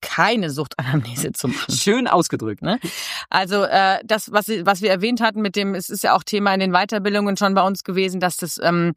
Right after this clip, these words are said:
Speaker 1: irgendwie untergeht, ähm, dass gerade das, das wichtige Themen Suchtanamnese und Sexualanamnese einfach viel zu selten gemacht werden. Und deshalb, auch wenn sie kürzer ist, auch wenn sie nicht so ausführlich ist, wie man's vielleicht irgendwie, äh, gerne hätte,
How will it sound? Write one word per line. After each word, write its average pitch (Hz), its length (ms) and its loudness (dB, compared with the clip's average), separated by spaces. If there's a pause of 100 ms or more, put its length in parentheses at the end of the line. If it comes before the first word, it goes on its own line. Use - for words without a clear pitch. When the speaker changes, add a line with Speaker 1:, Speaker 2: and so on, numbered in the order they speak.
(240)
Speaker 1:
irgendwie 180 220 2
untergeht, 220 600 0 (240)
ähm, 185 280 4
dass 175 180 0
gerade 202 300 0
das, 190 340 -8
das 190 140 -2
wichtige 196 380 0
Themen 190 200 -2
Suchtanamnese 202 720 0
und 165 260 -2
Sexualanamnese 190 840 2
einfach 185 280 0
viel 240 260 -2
zu - 160 -4
selten 180 400 0
gemacht 160 520 -4
werden. 131 400 0 (480)
Und 180 180 0
deshalb, 240 440 2 (120)
auch 185 200 2
wenn 247 280 2
sie 247 320 -2
kürzer 254 480 0
ist, 139 220 -6
auch 170 160 2
wenn 233 180 2
sie 226 80 2
nicht 226 180 2
so - 80 2
ausführlich 220 540 0
ist, 170 220 -4
wie 185 80 0
man's 170 240 2
vielleicht 160 340 -2
irgendwie, 156 340 -2
äh, 151 280 2
gerne 165 320 0
hätte, 180 300 2